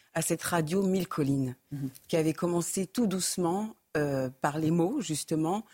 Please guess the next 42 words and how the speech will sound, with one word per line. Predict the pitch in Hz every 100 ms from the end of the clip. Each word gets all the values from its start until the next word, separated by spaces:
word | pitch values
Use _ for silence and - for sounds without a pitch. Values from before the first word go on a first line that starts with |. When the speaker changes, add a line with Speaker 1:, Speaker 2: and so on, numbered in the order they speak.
| - - -
Speaker 1:
à | - 160 165
embrigader | 165 208 190 175 180
les | 180 156
esprits | 156 - - 196 220
et | 185
à | 143
faire | - 196
que | -
la | 165 151
haine | 175 196
soit | - 151
présente | - 165 165 208 208
entre | 175 143 -
les | 165
Tutsis | 151 - - - 185 170
et |
les | 147
Hutus | 143 147 - 196
jusqu'au | 165 165 - 165
pire, | - 180 156 131
jusque | 139 151 - 190 - - -
finalement | - 185 175 214
à | 196
ce |
qu'on | - 175
a | 160
pu | 165 208 208 - -
connaître, | - 180 190 - -
voir | 151 180 202 170
le | 160
sept | - 165
octobre. | 160 - 151 -
Exactement | 165 160 170 - 180 190
la, | 180 -
la | 156
même | 156 156
chose. | - 120 -
Speaker 2:
Un |
génocide. | 185 185 170 - 139
Speaker 1:
Un | 185
génocide. | 175 160 131 - - - - _ _ _ -
Speaker 2:
Ok. | -